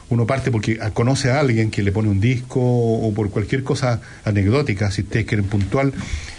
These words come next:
y eso puede o no, eh, despertar un interés y, y, y generar, por lo tanto, y ser el origen de algo bastante más, más importante. Después, en la vida mía ya fue importante,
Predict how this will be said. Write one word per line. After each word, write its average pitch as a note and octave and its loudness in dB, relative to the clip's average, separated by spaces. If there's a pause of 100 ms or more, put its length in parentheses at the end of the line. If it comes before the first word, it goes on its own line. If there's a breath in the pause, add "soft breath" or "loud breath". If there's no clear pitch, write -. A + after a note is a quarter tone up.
(160 loud breath)
y A#2 2
eso C3+ 0
puede C#3+ 2
o C3+ 2
no, C3+ 2 (720)
eh, B2 0
despertar A#2 0
un B2+ 4
interés C3 2
y, B2+ 2
y, G2+ 2
y G2+ 0
generar, A2 2
por C3 0
lo G#2 2
tanto, A2+ 0 (240 loud breath)
y A2 0
ser B2+ 0
el B2 4
origen B2 2
de A#2 4
algo B2 2
bastante A2+ 0
más, A2+ 2 (360 loud breath)
más G#2 2
importante. G2 0
Después, G2 0
en F#2 2
la F#2+ 4
vida G#2 2
mía G#2+ 2 (160)
ya G2+ 0
fue G2+ 2
importante, G2+ 0